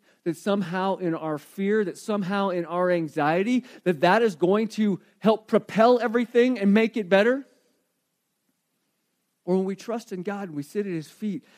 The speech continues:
and we, we lay down our things to him and say, "God, I put my trust in you." Now, here's a question for you. As we talk about trust,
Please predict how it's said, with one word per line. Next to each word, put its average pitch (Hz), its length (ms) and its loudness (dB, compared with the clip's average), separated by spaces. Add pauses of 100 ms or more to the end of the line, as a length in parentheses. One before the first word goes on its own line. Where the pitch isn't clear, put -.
(160)
and 175 120 2
we, 180 220 0 (340)
we 185 140 0
lay 226 520 -2 (540)
down 165 520 -8 (260)
our 147 160 -12
things 139 560 -8 (140)
to 160 100 -14
him 175 300 -10
and 120 100 -12
say, 139 140 -10
"God, 143 280 -10
I 135 60 -10
put 160 180 -18
my 160 120 -12
trust - 340 -14
in 113 100 -20
you." 101 120 -20 (2500)
Now, 170 80 -4
here's 202 160 -4
a 180 60 -10
question 131 340 -8
for 117 180 -12
you. 147 140 -12 (3000)
As 170 120 -6
we 160 80 -14
talk 160 200 -6
about 143 200 -8
trust, - 520 -16